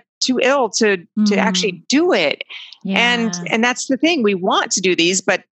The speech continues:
Speaker 1: I mean, where do we find time in the day to
Speaker 2: Yeah.
Speaker 1: make meaningful keepsakes, right? And, um, and I think that's why I developed this, this, uh, simple Cherished Childhood keepsake kit, is to help people just create a few things,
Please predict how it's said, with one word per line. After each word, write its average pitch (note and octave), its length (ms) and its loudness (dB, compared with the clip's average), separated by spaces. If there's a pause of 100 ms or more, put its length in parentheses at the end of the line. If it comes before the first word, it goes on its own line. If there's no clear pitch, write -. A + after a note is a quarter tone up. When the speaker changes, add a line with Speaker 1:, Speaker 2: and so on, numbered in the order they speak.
(280)
Speaker 1:
I G3+ 40 -2
mean, F#3+ 160 0
where A3 140 2
do C#4 60 -2
we C4+ 80 0
find A3+ 240 0
time G#3+ 220 0
in G3+ 60 0
the F#3 80 0
day F3+ 260 2 (100)
to E3 400 -2
Speaker 2:
Yeah. E3+ 560 -6
Speaker 1:
make G3 180 -2
meaningful E3+ 460 0
keepsakes, - 580 -4
right? F#3 280 0
And, E3+ 260 -4 (800)
um, G3+ 280 2
and A3+ 160 2
I A#3+ 80 2
think C4 220 -2
that's - 300 -2
why A3+ 300 2
I G3+ 160 2
developed G#3 500 0
this, G3 280 0 (500)
this, - 440 0
uh, F3 200 0 (100)
simple B3 380 0
Cherished A3+ 440 0
Childhood G3+ 560 0
keepsake - 460 -2
kit, G3 180 0
is G#3 120 0
to A3+ 80 0
help B3 220 0
people A#3+ 280 0
just - 440 -2 (320)
create D4 180 2
a C4 60 2
few D4 240 2
things, D#3 640 -2